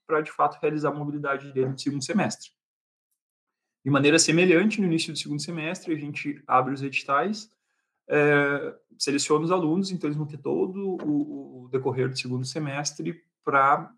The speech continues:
se preparar e verificar todas as questões que eles precisam verificar pra realizar a mobilidade deles no primeiro semestre do ano seguinte. Então, o que aconteceu? No início do ano passado, né, em março, quando foi declarada a situação de pandemia,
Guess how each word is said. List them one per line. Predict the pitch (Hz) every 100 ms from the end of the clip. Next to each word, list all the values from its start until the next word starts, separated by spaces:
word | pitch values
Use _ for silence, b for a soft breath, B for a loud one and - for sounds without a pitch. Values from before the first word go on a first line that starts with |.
| _
se | - 156
preparar | 151 156 160 147 127 139 170 151
e | 120 113
verificar | 107 120 123 - 131
todas | 127 131
as | 127
questões | 131 135 127
que |
eles | 143
precisam | - 156
verificar | 175 180 - 180 B B B _ _
pra | 180
realizar | 165 165 160 156
a | 156 -
mobilidade | 151 147 147 147 143 143
deles | 135 139 143
no | 147 147 143 143
primeiro | 147 139 135
semestre | - 139 127 127 - 139
do | 135 135
ano | 131
seguinte. | 127 151 123 - - _ _ _ _ _ _
Então, | - 151
o |
que | 151
aconteceu? | 160 156 156 - 123
No | 120
início | 120 127 127
do | 131
ano | 131 127
passado, | 123 - 107 117 139 139
né, | 113
em |
março, | 110 101 113 -
quando | - 113 110 - _ _ _ _
foi | 113
declarada | 110 117 110 110
a | 110
situação | 120 - 113
de | 120
pandemia, | 135 151 139 156 202